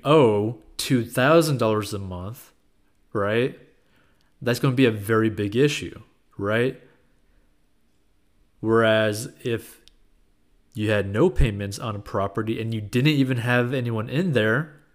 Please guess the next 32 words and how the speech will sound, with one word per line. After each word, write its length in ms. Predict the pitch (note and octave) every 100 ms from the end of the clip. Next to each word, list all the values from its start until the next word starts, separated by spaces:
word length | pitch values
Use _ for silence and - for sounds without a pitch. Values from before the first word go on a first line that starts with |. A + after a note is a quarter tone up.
| _ _ -
when 120 | A2+
you 100 | A2
had 180 | A2 G#2+
no 160 | A2
payments, 560 | G2 F3 D3 C3 C#3+ - - - - _ -
guess 280 | C3 D3 D3
what? 460 | E3+ D3+ - - _ _ _ _ _ _ _ _
You 140 | A2+ A#2
could 120 | C3+
spend 320 | - C3+ B2+
time 500 | - D#3+ C3+ B2 C#3+
finding 440 | - B2+ B2+ B2+ C#3+
a 160 | C3 B2
good 580 | A#2 A#2+ A#2+ B2 C3+
quality 580 | C3+ - B2 B2 A#2 A2+
tenant 600 | A2 - F#3 C3+ A#2+ C3+ - - -
to 80 |
stay 280 | C3+ - C#3
there 140 | C3 C3+
for 240 | - C3
a 80 | B2
very 380 | G2+ F#2+ G2+ C3+
long 280 | C#3+ D3+
time 360 | D3 A#2+ A#2 A#2
that 100 | A2+
will 160 | A2 -
actually 300 | A2 - G#2+
take 320 | - A2 G2+
care 180 | - C3+
of 80 |
the 100 | D#3
property, 600 | D#3 - A2+ G#2+ G#2+ A2+